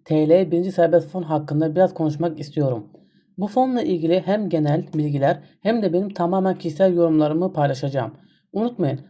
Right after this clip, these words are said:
anlatacaktım kesinlikle yatırım tavsiyesi değildir. Sadece kendi gözlemlerim ve değerlendirmelerimdir. Şimdi T L birinci serbest fon neden bu kadar çok konuşuluyor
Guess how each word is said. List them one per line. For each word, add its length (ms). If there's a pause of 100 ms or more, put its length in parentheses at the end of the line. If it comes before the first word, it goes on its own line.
(100)
anlatacaktım 680
kesinlikle 460
yatırım 300
tavsiyesi 560
değildir. 400 (280)
Sadece 480
kendi 300
gözlemlerim 680
ve 160 (160)
değerlendirmelerimdir. 1120 (500)
Şimdi 340
T 200
L 200
birinci 160
serbest 400
fon 180
neden 280
bu 60
kadar 260
çok 200
konuşuluyor 680